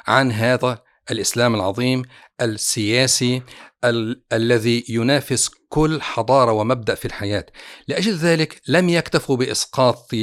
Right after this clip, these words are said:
كيانه وعموده الفقري الذي يقيم أوده، بل سعوا جاهدين حتى ما يرجع هذا الأمر من جديد. هم يعلمون أن الإسلام دين يخاطب الفكر، يخاطب العقل،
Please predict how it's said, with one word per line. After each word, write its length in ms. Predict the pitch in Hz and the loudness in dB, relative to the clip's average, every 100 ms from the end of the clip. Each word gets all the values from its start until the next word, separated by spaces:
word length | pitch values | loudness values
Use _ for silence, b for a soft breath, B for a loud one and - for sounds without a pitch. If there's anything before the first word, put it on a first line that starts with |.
| 113 - _ - | -2 -6 _ -2
كيانه 540 | 110 107 127 131 127 | 2 4 4 2 2
وعموده 760 | 104 98 107 127 120 110 113 113 B B - | 0 0 2 2 2 0 0 -2 B B -6
الفقري 560 | 101 110 120 117 131 | -4 -2 0 2 2
الذي 280 | 113 110 110 | 2 0 0
يقيم 340 | 104 - 113 | -2 -2 -2
أوده، 520 | 113 120 123 135 143 B B B B B B | 0 0 0 0 -4 B B B B B B
بل 320 | 113 143 147 - | 2 2 2 -2
سعوا 400 | - 156 151 147 | 0 2 2 2
جاهدين 600 | 113 131 117 110 113 87 - _ b b | 2 2 2 2 0 0 -6 _ b b
حتى 320 | - 139 131 | -2 2 4
ما 200 | 131 156 | 6 6
يرجع 420 | 160 139 123 131 | 4 4 4 4
هذا 280 | 113 127 117 | 4 4 4
الأمر 280 | 117 110 110 | 0 -2 -4
من 100 | 107 | -4
جديد. 380 | 104 101 95 - _ B B B B B | -4 -4 -6 -8 _ B B B B B
هم 140 | 190 214 | 2 4
يعلمون 400 | 180 175 196 151 | 4 2 0 2
أن 140 | 131 | 0
الإسلام 580 | 120 - - 131 120 101 | 0 -4 -2 -2 -2 -2
دين 300 | 123 120 104 | 0 0 -2
يخاطب 460 | 90 - 110 101 | -6 -6 -4 -6
الفكر، 440 | 92 90 135 - 117 | -10 -6 -4 -2 -2
يخاطب 420 | 98 - 95 98 | -4 -6 -6 -6
العقل، 560 | 82 90 123 123 101 | -4 -4 -2 -2 -4